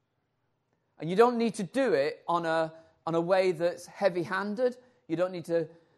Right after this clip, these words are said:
sort of make people make radical choices, but just over a period of time,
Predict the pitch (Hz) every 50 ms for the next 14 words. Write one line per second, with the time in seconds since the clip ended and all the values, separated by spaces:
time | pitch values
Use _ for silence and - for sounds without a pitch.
0 | _ _ _ - - 190 180 165 160 156 170 185 202 208 202 - - 196 202 190
1 | - - 185 185 165 160 170 175 180 - 156 170 190 190 196 208 - 208 196 151
2 | - 185 180 185 170 - - 185 170 - _ _ - 165 165 - 175 165 - -
3 | - 160 156 143 139 139 131 131 - - - 233 247 262 262 254 226 226 220 -
4 | - 170 160 151 147 143 139